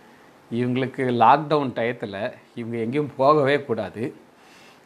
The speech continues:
இவரு பிஸிங்கிறாரு. உங்களுக்கு தெரியும்,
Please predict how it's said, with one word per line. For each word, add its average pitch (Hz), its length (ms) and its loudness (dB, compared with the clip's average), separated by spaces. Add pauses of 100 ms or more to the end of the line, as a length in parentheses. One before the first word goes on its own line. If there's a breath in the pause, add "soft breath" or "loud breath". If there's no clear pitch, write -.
(180)
இவரு 208 320 4
பிஸிங்கிறாரு. 139 640 -4 (2000 soft breath)
உங்களுக்கு 117 420 0
தெரியும், 131 440 -2